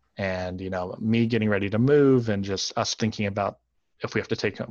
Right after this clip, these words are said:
another client project or two. So really it started thinking, like, what's reasonable for us to get to by the end of next year, and what, you know, what do we need to be doing or thinking about or trying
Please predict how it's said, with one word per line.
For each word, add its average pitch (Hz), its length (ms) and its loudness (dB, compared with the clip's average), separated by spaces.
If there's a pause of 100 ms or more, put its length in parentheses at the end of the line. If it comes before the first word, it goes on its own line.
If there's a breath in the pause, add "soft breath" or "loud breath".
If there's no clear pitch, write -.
(140)
another 104 320 0
client 107 340 -2
project 107 360 -2
or 104 60 0
two. 98 300 -2 (760 soft breath)
So - 160 2
really 170 260 8
it 131 60 6
started 110 380 0
thinking, 104 280 -4
like, 95 300 -8 (720 soft breath)
what's - 240 2
reasonable 120 400 4
for - 140 -2
us - 140 -2
to 110 80 2
get 107 120 -2
to 107 220 0
by 104 140 0
the 101 80 0
end 101 100 0
of 95 80 -4
next - 320 -4
year, 107 200 2
and 95 280 -8 (600)
what, 120 380 0 (340)
you 123 100 2
know, 92 280 -2 (500 soft breath)
what 117 160 -2
do 143 60 6
we 135 100 8
need 123 180 6
to 117 60 0
be 107 120 0
doing 117 440 2
or 98 60 0
thinking 117 320 -2
about 104 220 0
or 95 60 -2
trying 101 800 0